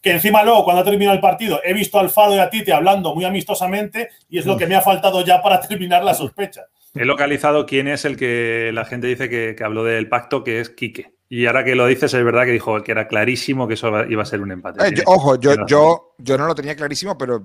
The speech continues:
Speaker 3: yo lo firmaba. O sea, con
Speaker 2: Sí.
Speaker 3: sangre. Yo estaba completamente de acuerdo. Y creo que no, no lo, no lo entendió Venezuela. Por eso es que quizás estoy más decepcionado que, que, que molesto, ¿no? Porque evidentemente le ha costado mucho Peseiro, ha tenido muchos problemas,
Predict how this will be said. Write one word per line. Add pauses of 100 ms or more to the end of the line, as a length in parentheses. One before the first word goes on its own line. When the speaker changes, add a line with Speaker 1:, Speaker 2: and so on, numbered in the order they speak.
Speaker 3:
yo
lo
firmaba. (320)
O
sea,
con
Speaker 2:
Sí.
Speaker 3:
sangre.
Yo
estaba
completamente
de
acuerdo. (320)
Y
creo
que
no,
no
lo, (300)
no
lo
entendió
Venezuela.
Por
eso
es
que
quizás
estoy
más (440)
decepcionado
que,
que, (360)
que
molesto,
¿no?
Porque
evidentemente
le
ha
costado
mucho
Peseiro,
ha
tenido
muchos
problemas,